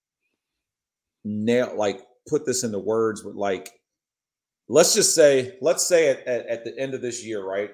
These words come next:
I know LeBron wants to play with his son. Let's just say, like, his foot's damaged and he's like, "I don't think I can go and compete at the level I'm used to competing at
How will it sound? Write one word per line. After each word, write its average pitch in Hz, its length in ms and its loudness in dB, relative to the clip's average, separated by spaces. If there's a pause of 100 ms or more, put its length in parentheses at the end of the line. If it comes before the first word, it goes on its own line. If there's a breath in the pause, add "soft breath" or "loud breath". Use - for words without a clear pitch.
(100)
I 120 100 -6
know 156 140 -2
LeBron 113 460 -4
wants 110 160 -10
to 110 60 -10
play 110 240 -4
with 101 120 -6
his 95 200 -10
son. 101 240 -6
Let's 127 180 -4
just 143 220 -10
say, 123 200 2
like, 107 360 -2 (880)
his - 340 -10
foot's 170 320 -4
damaged 123 560 0
and 107 100 -14
he's 107 220 -12
like, 98 360 -6
"I 113 280 -6 (160)
don't 117 280 -4
think 110 200 -8
I 101 100 -6
can 92 280 -16
go 98 560 -4 (300)
and 101 140 -8
compete 113 380 -8
at 110 120 0
the 101 60 -8
level 98 380 -2
I'm 98 100 -6
used 101 160 -8
to - 80 -14
competing 90 460 -12
at 87 240 -6